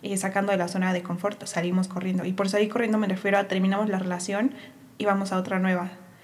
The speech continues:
Ustedes saben que en lo que nosotros, él y yo hemos hablado, nuestro enfoque siempre ha sido en pro al crecimiento, a la transformación y a llegar a experimentar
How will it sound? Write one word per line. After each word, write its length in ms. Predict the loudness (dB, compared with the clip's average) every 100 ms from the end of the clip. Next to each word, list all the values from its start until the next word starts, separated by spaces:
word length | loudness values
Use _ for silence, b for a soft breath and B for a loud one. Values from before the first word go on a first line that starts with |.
| B B B B B B -20 -8
Ustedes 280 | -6 2 4
saben 500 | 4 4 6 4 4
que 360 | 0 0 0 0
en 140 | 2
lo 120 | 0
que 100 | 0
nosotros, 340 | -2 -2 -4 -2
él 120 | -2
y 100 | -2
yo 120 | -2
hemos 200 | -4 -2
hablado, 320 | 0 0 0
nuestro 300 | 0 -2 -2
enfoque 400 | -4 -2 -2 -2
siempre 340 | -2 0 2 2
ha 80 | 0
sido 500 | 0 0 0 -2 -4
en 160 | -2 0
pro 180 | 4 4
al 140 | 4
crecimiento, 540 | 0 -4 -4 -6 -2
a 20 | -2
la 140 | -2
transformación 920 | -4 -4 -2 -2 -2 0 0 2 0 B B -8
y 100 | 0
a 40 | 2
llegar 320 | 4 6 6
a 200 | 6 2
experimentar 760 | -6 -2 2 2 2 0 -2